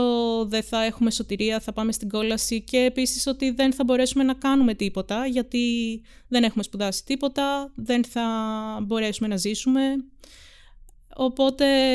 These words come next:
ίσως να υπήρχαν και άλλες αδερφές που να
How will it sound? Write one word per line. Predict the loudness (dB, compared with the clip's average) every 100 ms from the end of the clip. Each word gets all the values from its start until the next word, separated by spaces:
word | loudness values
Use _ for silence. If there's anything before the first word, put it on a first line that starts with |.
| 2 2 0 -2 -4 -18 -20 -20 -6
ίσως | -2 -2 -2
να | -2
υπήρχαν | -2 -2 -2 -2 -2
και | 0
άλλες | 0 0
αδερφές | -2 -2 -4 -4 -4
που | -4 -4 -4 -2
να | -2 -2 -4